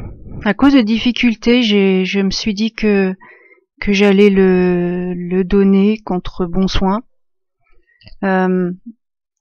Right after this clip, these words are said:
ça, c'est un petit peu une illusion. Parce que, ben, un cheval, c'est comme un enfant, ça se donne pas, on s'en sépare pas comme ça.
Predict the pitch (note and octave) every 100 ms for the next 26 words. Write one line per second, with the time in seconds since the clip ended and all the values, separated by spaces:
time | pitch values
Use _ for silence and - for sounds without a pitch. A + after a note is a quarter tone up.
0 | _ - - A3 - F3+ F3 - G#3 A#3
1 | A#3 A3+ G#3 G#3 G3+ G3+ G#3 C4 - _
2 | _ _ _ _ _ _ _ _ _ _
3 | _ _ _ _ G#3 G3 - - G3+ F#3+
4 | F#3+ F#3+ F#3 F3+ F#3+ F#3+ F#3 F#3+ - G3
5 | G3 G#3 G#3 G3 G3+ G3 G3 F3+ - F#3
6 | G3+ - G3 F#3 - G3 F#3+ G3+ G#3+ G3+
7 | F3+ F3+ F#3 F3+ G3 G3+ F#3+ - G3 F#3+
8 | F#3 -